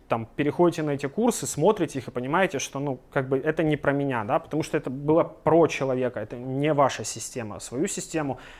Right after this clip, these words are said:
ну, необходимо адаптировать под себя. А, вообще, вот эту всю штуку, а, ее можно свести к более короткой вещи, да.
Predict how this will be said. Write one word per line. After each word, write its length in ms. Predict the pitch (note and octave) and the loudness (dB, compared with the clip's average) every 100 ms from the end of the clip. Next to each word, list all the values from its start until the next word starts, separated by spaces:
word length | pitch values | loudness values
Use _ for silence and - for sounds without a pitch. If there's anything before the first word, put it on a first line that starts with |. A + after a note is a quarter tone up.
| - | -10
ну, 100 | E3+ | -4
необходимо 540 | C3+ C3 - C#3 F3 C#3+ | 0 0 0 2 4 6
адаптировать 560 | C3 - E3 D3 C#3+ | 4 0 2 2 0
под 120 | C3 | -2
себя. 340 | - A#2+ C3+ G#2 - - - - - - - - - - | -4 -2 -2 -2 -10 -20 -20 -20 -20 -20 -20 -20 -16 0
А, 320 | D#3 D3+ C#3 | 4 4 4
вообще, 440 | C#3+ D3+ - C4 C4+ - | 2 2 4 4 4 0
вот 160 | D3+ | -2
эту 140 | D3 D3+ | -2 -4
всю 240 | - D3 | -4 -4
штуку, 500 | - A3 B3 E3+ B2 - - - - - - _ - | -2 0 4 2 2 -4 -18 -20 -20 -20 -20 _ -4
а, 240 | C#3 C#3 | 2 4
ее 160 | C3 D#3+ | 4 4
можно 540 | F3 E3 D#3+ C#3+ C3+ | 4 4 2 2 0
свести 640 | A#2 C#3 C3+ - F3 C#3 A#2 - | -2 -4 -6 -4 -2 0 -2 -8
к 20 | C#3 | -14
более 520 | C#3 B2 D#3 A3 G3+ | -10 -2 4 6 4
короткой 440 | E3 D3 C3+ C3+ | 4 2 2 0
вещи, 440 | B2+ B2 A#2 - A2 - - _ _ | 0 -2 -2 -6 -10 -12 -20 _ _
да. 460 | C3 B2 D#3+ G3 | -10 -2 0 0